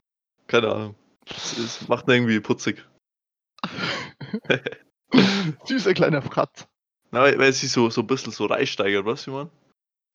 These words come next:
Speaker 1: So,
Speaker 2: Ja,
Speaker 1: er
Speaker 2: schon.
Speaker 1: nimmt's immer so ernst und, ja.
Speaker 2: Aber ich glaub, das sind wir alle nicht frei von
Speaker 1: Ja,
Speaker 2: Schuld.
Speaker 1: ja, safe, safe.
Speaker 2: Wenn es um, äh, in irgendein Game reinsteigern geht.
Speaker 1: Mhm.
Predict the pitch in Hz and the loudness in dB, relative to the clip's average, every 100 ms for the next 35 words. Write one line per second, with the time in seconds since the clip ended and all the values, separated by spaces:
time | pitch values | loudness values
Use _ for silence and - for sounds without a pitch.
0 | 139 131 135 110 107 127 143 135 120 113 | -2 2 2 0 0 0 0 2 0 2
1 | 107 123 127 - - - _ 117 110 101 | 2 2 2 -4 -10 -16 _ -12 -12 -12
2 | - _ - - 104 _ _ _ _ _ | -16 _ -14 -10 -10 _ _ _ _ _
3 | _ _ _ _ _ _ _ _ _ - | _ _ _ _ _ _ _ _ _ -2
4 | 156 156 139 139 131 143 135 135 135 135 | 2 4 4 2 2 0 2 4 4 4
5 | 127 143 135 131 131 123 - 131 135 135 | 2 0 0 2 0 -2 -2 0 2 0
6 | 110 107 107 107 104 113 - - - 104 | 6 10 10 10 8 2 -16 -14 2 2
7 | 104 - - 104 - _ _ _ _ 127 | 2 -2 0 0 0 _ _ _ _ -2
8 | 151 127 151 127 151 147 143 143 143 127 | 0 0 -2 0 0 2 0 0 0 -4
9 | 123 143 156 139 139 143 147 143 139 135 | -4 -2 2 4 4 6 4 6 6 6
10 | 135 131 131 127 131 131 _ _ _ _ | 2 2 0 -2 -6 -8 _ _ _ _
11 | _ _ _ _ - - - - 127 107 | _ _ _ _ -12 -10 -8 -2 0 0
12 | 113 | -2